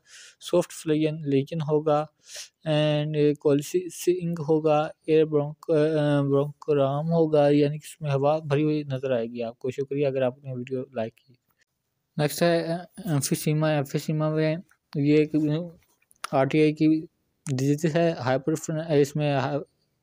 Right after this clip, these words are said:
chest एक्सरे होगा, hyperinflation होगी, लो left side पे डायफ्राम होगा, vertical heart होगा, barrel shape होगी, emphysema होगा, इसमें शो हो रहा होगा।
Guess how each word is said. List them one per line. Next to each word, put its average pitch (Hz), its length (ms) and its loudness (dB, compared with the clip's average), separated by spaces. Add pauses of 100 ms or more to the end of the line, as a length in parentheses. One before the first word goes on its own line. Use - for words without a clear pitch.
(220)
chest - 460 -2
एक्सरे 151 280 2
होगा, 143 300 4
hyperinflation 151 1120 -2
होगी, 147 360 0 (800)
लो 170 400 8
left 160 240 4
side 151 400 0
पे 165 120 2
डायफ्राम 143 460 2
होगा, 156 260 0
vertical 151 460 0
heart 139 300 0 (140)
होगा, 151 500 4 (600)
barrel 139 320 4
shape 160 300 2 (160)
होगी, 151 360 0
emphysema 156 640 -2
होगा, 151 280 2
इसमें 151 440 0
शो 156 180 0
हो 151 160 4
रहा 151 120 4
होगा। 147 300 0